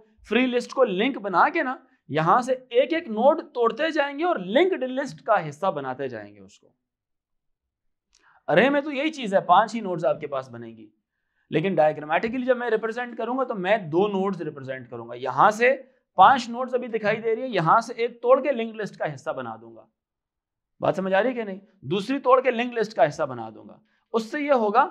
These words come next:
कि यहाँ पे अगर पांच नोड्स हैं, दो नोड्स कट के लिंक्ड लिस्ट का हिस्सा बनेंगी, तो फ्री में तीन रह जाएंगी, फिर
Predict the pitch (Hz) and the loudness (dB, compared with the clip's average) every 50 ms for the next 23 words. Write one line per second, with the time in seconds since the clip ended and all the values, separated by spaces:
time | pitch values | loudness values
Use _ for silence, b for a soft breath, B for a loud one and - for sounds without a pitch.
0 | - - - _ _ _ _ - 202 190 185 170 160 147 151 175 214 226 262 254 | -4 -16 -20 _ _ _ _ -4 -4 0 2 2 2 4 4 4 4 4 2 -2
1 | 254 254 254 240 - - 208 220 269 294 285 - 240 220 220 220 190 208 233 262 | -2 -2 -4 -6 -2 0 2 2 2 2 0 -4 -8 -6 -6 -6 -4 -6 -8 -8
2 | 339 - _ _ _ _ 123 131 160 190 262 277 277 285 285 285 - - - 240 | -8 -12 _ _ _ _ -8 0 2 4 4 6 6 4 4 2 2 0 0 0
3 | 247 247 - 285 277 269 208 214 254 277 277 294 285 269 277 - 269 254 233 214 | 0 0 -2 -6 -4 -2 0 0 0 0 -2 -2 -4 -4 -4 0 0 0 0 0
4 | 220 269 269 277 277 294 311 320 320 320 - - - 285 285 269 277 269 277 269 | -2 -4 -2 -2 -2 -2 -2 -2 -2 -4 -6 -6 -4 -4 -2 -2 -4 -4 -6 -6
5 | 269 240 185 147 131 131 131 127 120 117 117 113 - 104 95 - | -2 0 2 2 0 0 -6 -12 -14 -14 -18 -20 -20 -20 -20 -20